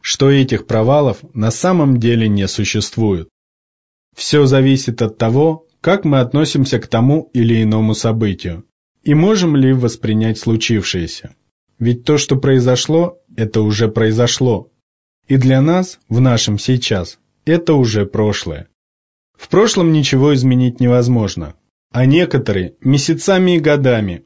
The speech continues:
мысленно живут негативными событиями прошлого, что, естественно, отравляет и разрушает настоящее у людей с таким образом мышления. К провалам же можно отнестись и так.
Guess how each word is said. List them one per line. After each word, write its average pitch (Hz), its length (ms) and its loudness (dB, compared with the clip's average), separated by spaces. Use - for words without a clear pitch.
мысленно 165 520 0
живут 131 400 0
негативными 123 720 2
событиями 120 640 0
прошлого, 101 680 -4
что, - 240 -4
естественно, 120 880 -2
отравляет 160 680 0
и 139 40 -2
разрушает 131 600 0
настоящее 120 760 0
у 127 100 -2
людей 135 480 0
с - 120 -20
таким 135 580 0
образом 113 480 0
мышления. 107 760 -2
К - 140 -20
провалам 190 560 2
же 139 120 0
можно 135 380 2
отнестись 110 600 -2
и 110 60 -2
так. 98 420 -6